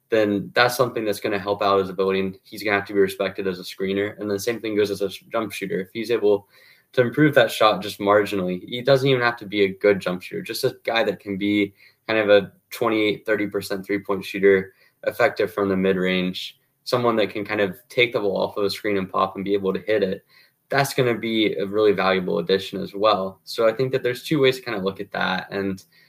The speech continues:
certainly, I think the biggest takeaway there is if he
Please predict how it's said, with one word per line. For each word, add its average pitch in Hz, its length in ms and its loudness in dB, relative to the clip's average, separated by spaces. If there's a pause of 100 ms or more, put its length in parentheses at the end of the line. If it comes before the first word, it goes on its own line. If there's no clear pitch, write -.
(180)
certainly, 139 440 4
I 117 40 2
think 123 160 0
the 120 60 0
biggest 107 380 0
takeaway 101 400 2
there 95 160 2
is 92 120 -4
if 101 120 -10
he 127 260 -8